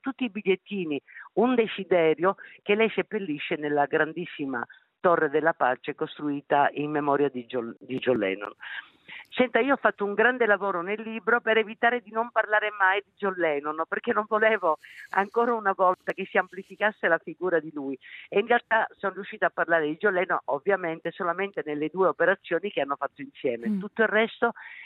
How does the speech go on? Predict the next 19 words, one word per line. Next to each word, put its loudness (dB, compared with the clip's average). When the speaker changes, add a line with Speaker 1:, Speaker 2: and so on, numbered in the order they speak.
Speaker 1:
è 2
una 4
complessità 0
di -18
Yoko -2
Ono, -4
la 0
quale 2
vorrei -2
che -8
fosse -2
ricordato 0
che -8
non -10
solo 2
era 2
poeta, 0
artista -4
visiva, -2